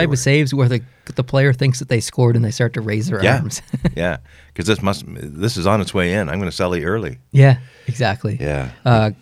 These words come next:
Speaker 1: Incredible.
Speaker 2: and, but Columbus finally beats Pittsburgh.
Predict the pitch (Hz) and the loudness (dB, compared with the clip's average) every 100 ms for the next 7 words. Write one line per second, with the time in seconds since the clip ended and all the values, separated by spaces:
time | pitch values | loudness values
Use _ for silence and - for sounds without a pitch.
0 | - - 76 67 58 60 143 143 135 135 | -14 -10 -6 -4 -6 -4 4 6 6 2
1 | 127 - - 143 160 - 131 139 127 127 | -6 -8 2 4 4 4 4 4 2 2
2 | 127 123 143 143 135 | -2 0 2 4 2